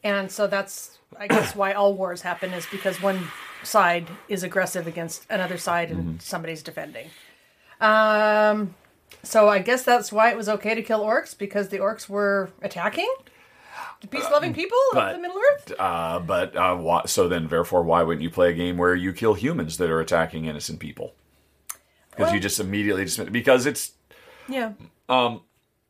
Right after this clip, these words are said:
Speaker 2: it's a, it's a bit of a gotcha question.
Speaker 1: Yes.
Speaker 2: Um, I think, but I, I don't wanna put words in your mouth. This is a question to you, but I see you're struggling with it a little bit. And you're spilling tea all over yourself.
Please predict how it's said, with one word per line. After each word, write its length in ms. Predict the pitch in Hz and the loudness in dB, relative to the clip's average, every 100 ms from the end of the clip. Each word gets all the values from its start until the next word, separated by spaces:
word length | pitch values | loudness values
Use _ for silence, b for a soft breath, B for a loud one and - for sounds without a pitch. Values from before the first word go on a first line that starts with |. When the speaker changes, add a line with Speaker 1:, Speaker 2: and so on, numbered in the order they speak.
| _ _ - | _ _ -2
Speaker 2:
it's 200 | 143 160 | 0 4
a, 120 | 147 | 2
it's 200 | 131 113 | 2 -2
a 60 | 143 | -4
bit 120 | 180 | -2
of 60 | |
a 60 | 123 | 0
gotcha 340 | 117 113 - | 2 2 0
question. 500 | 92 92 85 - 87 85 | -2 -2 -2 -12 -18 -12
Speaker 1:
Yes. 580 | 214 185 165 - - - _ _ _ - | -10 -10 -12 -20 -20 -20 _ _ _ -2
Speaker 2:
Um, 600 | 117 131 123 120 110 98 B B B B _ _ _ - | 2 4 6 4 0 -8 B B B B _ _ _ -2
I 280 | 131 175 196 | 2 2 2
think, 520 | 123 82 73 - _ _ _ _ | -4 -8 -12 -20 _ _ _ _
but 140 | 98 107 | 0 4
I, 100 | 107 | 4
I 20 | |
don't 180 | 101 104 | 2 0
wanna 140 | 107 95 | 0 -2
put 100 | - | -4
words 220 | 104 82 | -4 -4
in 60 | |
your 80 | 85 | -2
mouth. 240 | 98 82 82 | 0 0 -4
This 160 | 80 | -10
is 100 | 76 | -12
a 60 | 78 | -4
question 340 | 90 85 87 | -4 -4 -6
to 140 | 82 98 | -8 -4
you, 320 | 98 67 - B B B B 82 80 | -4 -6 -16 B B B B -20 0
but 260 | 107 92 - | 2 2 0
I 80 | |
see 160 | 90 123 | -2 -2
you're 80 | 98 | 0
struggling 340 | 143 120 90 | 2 2 0
with 140 | 82 82 | -4 -4
it 40 | |
a 40 | |
little 180 | 78 73 | -4 -6
bit. 300 | 71 82 - _ _ _ - | -2 -4 -4 _ _ _ -2
And 220 | 113 107 | 0 0
you're 100 | 98 | -4
spilling 420 | 98 139 160 170 | -6 0 2 2
tea 340 | 160 170 117 107 | -2 -4 -4 0
all 400 | 110 123 143 143 | 4 6 6 4
over 220 | 127 117 | 2 2
yourself. 640 | 104 87 - 85 64 - | 0 -2 0 0 0 -6